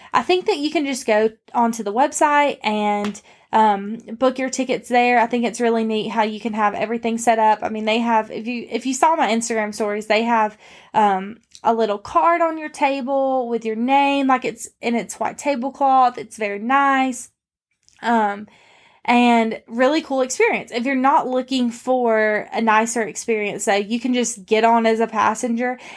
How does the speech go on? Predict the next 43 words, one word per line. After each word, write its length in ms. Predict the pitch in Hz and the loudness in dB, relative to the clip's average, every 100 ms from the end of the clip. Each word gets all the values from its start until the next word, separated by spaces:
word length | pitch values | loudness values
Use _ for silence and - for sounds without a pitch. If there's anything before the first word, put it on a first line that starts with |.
| - | -2
And 100 | 233 | 2
I'm 140 | 240 | 2
not 160 | 359 339 | 2 0
sure 180 | - 294 | 0 -2
if 120 | 247 | 0
you 240 | 240 208 - | -2 -4 -4
eat, 280 | 240 233 220 | -2 0 2
they 120 | 220 | 2
may 160 | 233 | 4
have 220 | 233 247 247 | 2 2 0
some 220 | 226 208 | -6 -2
food, 400 | 214 202 202 185 | 0 0 -2 0
but 220 | 214 - | 0 2
you 120 | 233 | -4
can 160 | 233 233 | -2 0
just 360 | 226 226 - | 0 -2 -10
ride 320 | 196 202 202 202 | -2 2 2 2
the 80 | |
train 320 | 202 202 190 185 | -4 -2 -2 -6
and 100 | 185 | -8
check 220 | 180 190 | -8 -4
it 80 | 180 | -2
out. 260 | 185 - - - - | -2 -4 -8 -20 -2
Um, 460 | 220 220 196 190 185 _ _ _ _ _ _ _ _ _ _ - _ | 2 4 4 0 -10 _ _ _ _ _ _ _ _ _ _ -20 _
I 220 | 233 220 247 | 4 4 4
recommend 500 | 269 262 269 277 240 | 0 -2 -2 0 2
buying 220 | 220 226 | 0 0
your 100 | 220 | -4
tickets 260 | 233 240 | -8 -8
ahead 220 | 233 220 214 | -8 -6 -6
of 140 | 226 | -6
time. 300 | 233 226 226 | -2 0 0
It 100 | 226 | -4
made 160 | 220 208 | -6 -6
it 100 | 208 | -6
really 220 | 220 214 | -6 -6
smooth, 560 | - 220 208 240 226 | -6 -6 -4 -4 -2
but 260 | 214 214 - | 0 0 2
there 140 | 233 | -2
were 180 | 233 233 | 2 0
people 300 | 233 - 226 | -2 -8 -6
buying 300 | 214 196 196 | -2 -2 -2
tickets 480 | - 226 - - | -4 -6 -8 -10